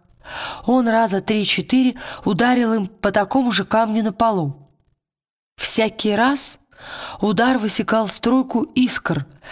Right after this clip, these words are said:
летевшую точно туда, куда хотел Йорик. К горке размочаленных прутиков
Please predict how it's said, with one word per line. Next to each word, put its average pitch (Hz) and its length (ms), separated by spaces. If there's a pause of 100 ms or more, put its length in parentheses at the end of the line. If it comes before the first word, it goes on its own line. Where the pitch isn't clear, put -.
(160)
летевшую 202 640
точно 190 360
туда, 196 440 (300)
куда - 260
хотел 254 400
Йорик. 185 560 (1300)
К - 160
горке 214 540
размочаленных 190 840
прутиков 214 760